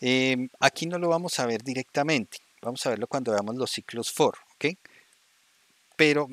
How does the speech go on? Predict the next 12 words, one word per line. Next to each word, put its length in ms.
em, 480
eso 180
es 80
para 200
que 360
de 180
pronto 300
quienes 240
ya 140
han 80
visto 300
esa, 680